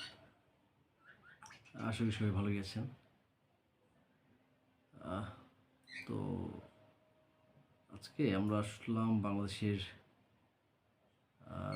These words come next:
বিস্ময় বালক মুস্তাফিজকে নিয়ে একটু নতুন করে জানতে চাচ্ছিলাম আজকে আমরা। তো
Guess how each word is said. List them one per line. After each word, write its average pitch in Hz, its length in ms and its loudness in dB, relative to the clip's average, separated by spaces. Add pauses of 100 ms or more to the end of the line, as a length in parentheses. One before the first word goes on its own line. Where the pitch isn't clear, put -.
বিস্ময় 110 280 2
বালক 107 300 4 (1300)
মুস্তাফিজকে 120 500 2
নিয়ে 117 120 12
একটু 110 260 2
নতুন 113 160 2
করে 113 160 6
জানতে 104 280 6
চাচ্ছিলাম 98 400 -2
আজকে 95 220 -8
আমরা। 90 220 -6 (640)
তো 101 60 -12